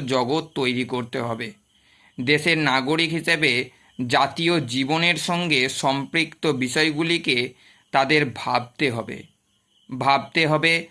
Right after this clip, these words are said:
তাদের চারপাশের মানুষগুলিকে। কুসংস্কার দূরীকরণেও তাদের ভূমিকা হবে গঠনমূলক। নিজেদের সংস্কার মুক্ত হতে হবে,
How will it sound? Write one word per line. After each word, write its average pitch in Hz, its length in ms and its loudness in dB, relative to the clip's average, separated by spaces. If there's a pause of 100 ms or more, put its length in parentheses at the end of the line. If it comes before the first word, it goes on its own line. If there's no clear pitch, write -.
(220)
তাদের 151 300 4 (140)
চারপাশের 151 720 2
মানুষগুলিকে। 120 840 -2 (880)
কুসংস্কার 180 760 2 (160)
দূরীকরণেও 165 840 0 (540)
তাদের 147 280 4 (100)
ভূমিকা 156 580 0
হবে 156 280 2 (580)
গঠনমূলক। 135 1000 0 (680)
নিজেদের 151 560 2
সংস্কার 160 680 0 (160)
মুক্ত 131 400 -6 (120)
হতে 147 300 0
হবে, 113 300 -4